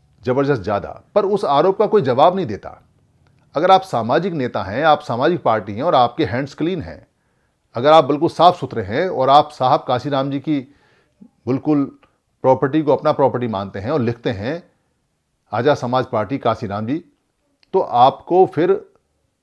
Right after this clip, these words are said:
उन आरोपों के जवाब सामाजिक रूप से देने चाहिए। अगर वो आरोप सिद्ध हैं तो आपको बताना चाहिए और गलत हैं तो फिर उनका खंडन करना चाहिए,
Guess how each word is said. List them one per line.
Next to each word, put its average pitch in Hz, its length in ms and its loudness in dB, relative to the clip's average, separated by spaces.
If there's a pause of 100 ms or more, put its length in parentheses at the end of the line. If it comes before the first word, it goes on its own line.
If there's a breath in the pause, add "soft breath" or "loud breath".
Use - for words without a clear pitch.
(140)
उन 196 140 4
आरोपों 139 520 2
के 190 200 4
जवाब 123 520 2 (420)
सामाजिक 131 400 -2
रूप 113 200 -6
से - 140 -4
देने 165 260 -2
चाहिए। 80 360 -12 (720)
अगर 156 200 4
वो 185 140 6
आरोप 175 300 4
सिद्ध 170 260 -4
हैं 160 260 0 (540)
तो 135 40 2
आपको 113 240 -2
बताना 127 340 0
चाहिए 143 300 -2
और 151 100 2
गलत 135 280 0
हैं 143 180 -4
तो 175 120 -4
फिर 139 160 -6
उनका 117 200 -6
खंडन 160 340 -8
करना 95 160 -10
चाहिए, 80 340 -20